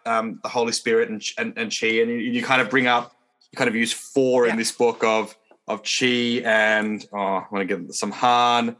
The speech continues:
Speaker 1: uh, Uri and, and, and Zhong, um,
Speaker 2: Yeah.
Speaker 1: you know, that you bring these out as, you know, these are gifts to kind of our, our, our speech about God that we, you know, need, as part of being visible is bringing all of that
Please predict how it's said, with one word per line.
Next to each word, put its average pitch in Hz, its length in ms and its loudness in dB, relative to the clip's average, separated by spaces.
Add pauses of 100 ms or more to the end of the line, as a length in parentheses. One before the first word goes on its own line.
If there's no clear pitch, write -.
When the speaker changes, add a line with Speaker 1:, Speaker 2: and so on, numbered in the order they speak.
(300)
Speaker 1:
uh, 104 560 4 (680)
Uri 117 420 2
and, 104 280 -2
and, 104 240 -4 (120)
and 104 180 -6
Zhong, 107 440 0
um, 107 400 0 (180)
Speaker 2:
Yeah. 175 200 -6
Speaker 1:
you 143 100 2
know, 123 80 4
that 139 200 0
you 135 120 2
bring 131 220 0
these 127 340 -2
out 123 240 2
as, 113 300 -2
you 120 240 -2
know, - 80 -8 (100)
these 131 220 0
are 120 60 0
gifts 120 640 -2
to 127 120 -2
kind 117 200 0
of 107 80 0
our, 107 320 0
our, 110 260 -2
our 107 160 -2
speech - 420 -2
about 104 240 -4
God 101 280 -2
that 104 160 -4
we, 107 400 -6 (100)
you 110 140 -2
know, 107 60 -2
need, 131 260 -2
as 117 80 0
part 160 240 2
of - 80 -2
being 117 200 -2
visible 110 600 -2 (220)
is 113 140 -2
bringing 113 440 -2
all 120 260 2
of 101 120 -4
that 107 320 0